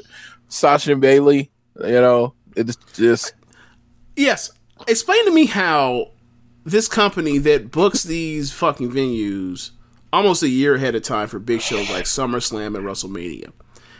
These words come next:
Speaker 2: managed to mistime the timing for Daniel Bryan versus Roman Reigns at SummerSlam, which ultimately leaves Daniel Bryan and Roman Reigns not on the SummerSlam card. Then they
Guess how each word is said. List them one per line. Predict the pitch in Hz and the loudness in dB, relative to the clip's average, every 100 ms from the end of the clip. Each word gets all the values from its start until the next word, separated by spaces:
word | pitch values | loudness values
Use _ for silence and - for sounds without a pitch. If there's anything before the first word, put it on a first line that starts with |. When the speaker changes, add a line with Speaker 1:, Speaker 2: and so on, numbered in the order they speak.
| _ - | _ -6
Speaker 2:
managed | 131 156 160 151 - | -2 2 2 0 -4
to | - 135 120 | -2 -2 -2
mistime | 113 123 175 - - 165 165 165 156 151 143 | -4 -2 -2 -2 -2 0 0 0 0 -2 -2
the | 143 | -2
timing | 143 151 139 127 | -2 -2 0 -2
for | 117 123 117 | -4 -4 -2
Daniel | 110 117 156 196 | -2 -2 0 0
Bryan | 147 151 147 | 0 -2 -2
versus | 143 120 | -4 -6
Roman | 123 143 143 | -6 -4 -2
Reigns | 135 127 123 101 | -2 -4 -4 -4
at | 110 - | -6 -4
SummerSlam, | - 151 147 139 127 104 | -4 -2 -2 -2 -4 -6
which | - | -6
ultimately | 117 - 123 120 | -6 -6 -4 -4
leaves | 117 | -4
Daniel | 107 123 135 | -8 -6 -4
Bryan | 135 117 117 - | -2 -2 -4 -4
and | 156 185 | -2 0
Roman | 170 160 | 0 0
Reigns | 143 139 117 107 - | 0 0 -2 -4 -8
not | 101 123 127 - | -6 -4 -2 -4
on | 120 120 110 117 | -4 -4 -6 -8
the | |
SummerSlam | 110 139 110 - 95 82 | -6 -6 -6 -8 -10 -12
card. | - 50 - - - - - - - - | -14 -16 -18 -20 -20 -20 -20 -20 -20 -18
Then | 131 143 202 208 190 170 156 - _ _ _ _ _ _ - | -8 0 2 4 4 2 -4 -10 _ _ _ _ _ _ -18
they | 139 135 147 165 165 160 151 143 135 | -12 -4 0 4 6 6 4 2 -2